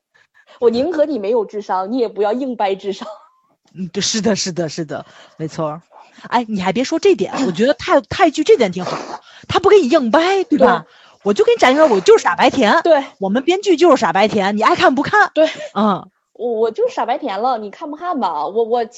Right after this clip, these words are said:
Speaker 1: 我，
Speaker 2: 对。
Speaker 1: 我没标榜什么，我，我要传扬真善美什么的，没有。
Speaker 2: 没错，
Speaker 1: 我就是傻白甜，
Speaker 2: 没错。
Speaker 1: 我就是恋爱剧。
Speaker 2: 对。
Speaker 1: 完了之后
Speaker 2: 他从傻白甜上的逻辑上也是自洽的，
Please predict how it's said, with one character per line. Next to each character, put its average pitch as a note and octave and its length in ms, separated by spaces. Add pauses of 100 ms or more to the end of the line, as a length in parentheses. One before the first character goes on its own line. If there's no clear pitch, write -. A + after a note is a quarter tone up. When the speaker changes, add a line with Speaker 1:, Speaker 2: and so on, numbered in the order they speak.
Speaker 1:
我， A3 120
Speaker 2:
对。 G#3 200
Speaker 1:
我 A#3+ 80
没 C4+ 180
标 D#4+ 180
榜 C4 220
什 G#3+ 60
么， G#3+ 140
我， G3+ 200
我 F#3+ 240
要 A3 120
传 G#3+ 300
扬 A3+ 260
真 A#3 240
善 B3 180
美 G#3+ 200
什 F#3 80
么 F3+ 60
的， F#3+ 100
没 F#3+ 160
有。 C#4 260 (240)
Speaker 2:
没 F#3+ 160
错， G#3 80
Speaker 1:
我 G#3+ 60
就 D#4 160
是 G3 60
傻 A3 100
白 G3+ 140
甜， G3+ 260
Speaker 2:
没 G#3 60
错。 G3+ 40
Speaker 1:
我 G3+ 60
就 A#3+ 100
是 A#3+ 60
恋 A#3+ 120
爱 A3+ 200
剧。 A#3 180
Speaker 2:
对。 E3+ 140 (600)
Speaker 1:
完 G3 140
了 A3+ 60
之 C4 140
后 C4+ 140
Speaker 2:
他 A#3 240
从 B3 320
傻 F3+ 180
白 G3+ 160
甜 A3+ 220
上 G4 160
的 A3+ 100
逻 F#3+ 220
辑 C4+ 160
上 G#3+ 200
也 A#3 120
是 C4+ 100
自 G3 160
洽 D3+ 320
的， - 100